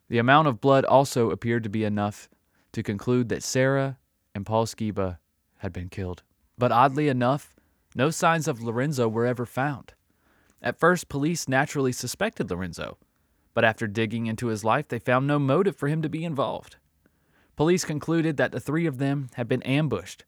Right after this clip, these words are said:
after returning to the parking lot that day. Paul and Sarah had been shot at the lot, and they assumed that Lorenzo was killed in another location. Although Lorenzo is still listed, listed as missing and not deceased. Rightfully so.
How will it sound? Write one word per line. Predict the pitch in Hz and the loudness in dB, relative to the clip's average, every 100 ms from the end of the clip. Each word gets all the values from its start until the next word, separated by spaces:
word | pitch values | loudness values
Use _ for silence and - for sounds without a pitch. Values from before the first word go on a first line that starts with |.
| _ - | _ -6
after | 107 123 | -4 0
returning | 117 123 143 143 | -2 0 0 0
to | 139 | -2
the | 123 | -4
parking | - 127 131 98 | 2 2 2 -4
lot | 92 | -8
that | 101 92 | -8 -10
day. | 98 90 - _ _ _ _ _ | -12 -14 -16 _ _ _ _ _
Paul | 120 127 | 8 8
and | 139 127 | 8 2
Sarah | 120 117 139 | 2 4 4
had | 123 113 | 2 -2
been | 110 113 | -4 -4
shot | - 101 110 | 0 4 4
at | 123 | 2
the | 135 | -2
lot, | 117 98 120 - | 0 0 0 -2
and | 107 | -4
they | 107 | -4
assumed | 120 - 113 120 | -4 -4 -2 -2
that | 113 | -2
Lorenzo | 120 110 117 120 | -2 -2 0 0
was | 117 123 | -2 -2
killed | - 107 107 | -2 0 0
in | 117 | -2
another | 101 98 104 | -4 -4 -4
location. | 107 139 160 - 87 _ _ _ _ _ _ _ _ _ | -6 -6 -8 -12 -16 _ _ _ _ _ _ _ _ _
Although | 127 135 139 | 4 6 6
Lorenzo | 127 143 139 123 117 113 - | 4 2 2 2 2 0 -6
is | 107 | -6
still | - 139 143 | -2 2 2
listed, | 113 127 - 92 90 _ _ - | 2 -2 -2 -6 -10 _ _ 0
listed | 123 - 101 87 - | 2 2 -2 -6 -4
as | 101 98 92 107 | -2 0 0 -2
missing | 117 101 92 92 - | -4 -4 -6 -6 -8
and | 90 90 - | -8 -8 -12
not | 98 92 - | -10 -10 -10
deceased. | - 104 87 - - _ _ _ _ _ _ _ | -10 -8 -8 -14 -20 _ _ _ _ _ _ _
Rightfully | 131 139 135 123 | -6 -2 -2 -2
so. | 123 120 | -4 -6